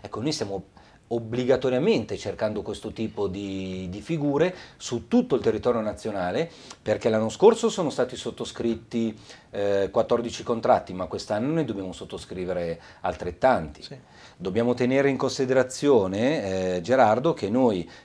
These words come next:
Speaker 1: eh, stiamo andando bene, ma potremmo andare meglio solo ed esclusivamente con, eh, un reclutamento di molti agenti immobiliari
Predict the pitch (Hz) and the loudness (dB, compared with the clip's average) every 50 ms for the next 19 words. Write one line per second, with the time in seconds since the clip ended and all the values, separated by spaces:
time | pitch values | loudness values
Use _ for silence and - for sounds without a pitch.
0 | _ - 90 90 90 90 90 90 90 87 87 87 87 87 87 87 85 82 - - | _ -8 -4 -2 0 0 0 0 0 0 -2 -2 -2 -4 -4 -4 -6 -6 -8 -6
1 | - 117 110 107 110 107 107 107 117 120 117 110 107 101 104 101 101 95 95 95 | -2 -2 0 0 0 -2 0 2 4 4 4 4 2 0 0 0 2 2 0 0
2 | 92 92 90 90 90 87 87 87 85 85 110 113 110 110 110 113 135 170 202 - | 0 0 0 0 0 -2 -2 -4 -2 0 2 2 2 2 2 2 2 0 0 -2
3 | - _ _ - - - - - _ - 107 110 113 107 123 120 - 147 143 131 | -8 _ _ -20 -20 -20 -20 -20 _ -4 -2 -2 0 2 2 4 6 6 6 6
4 | 120 117 117 120 131 131 117 101 104 117 131 131 131 131 131 143 160 175 190 190 | 6 4 4 6 6 6 6 4 2 2 2 2 2 2 2 2 4 4 4 2
5 | - - - - - 147 160 165 156 131 101 92 90 - 104 98 101 98 - - | 0 -4 -8 0 4 6 8 8 8 8 6 4 0 -4 -4 -6 -6 -8 -8 -4
6 | 127 110 113 139 147 147 131 117 110 113 113 - 160 151 - - 123 117 110 104 | -4 -2 0 2 2 4 4 2 2 2 0 0 -2 -2 0 0 2 2 2 2
7 | 98 95 95 95 92 90 - 117 113 117 120 127 113 - 123 127 127 135 131 139 | 0 -2 -4 -4 -4 -4 -4 -4 -2 0 0 0 0 -2 -2 -2 0 0 0 2
8 | 143 131 110 95 82 - 92 82 - - - - - - 95 107 101 104 113 143 | 2 0 0 -2 -4 -6 -6 -6 -8 -10 -16 -20 -18 -14 -12 -10 -8 -2 2 6
9 | 190 214 185 131 - - 113 104 104 123 123 120 127 127 131 123 143 151 151 151 | 8 8 8 6 4 2 0 0 2 2 0 0 0 -2 -2 -2 -2 2 4 6
10 | 131 113 113 117 135 175 185 | 6 8 8 6 4 2 0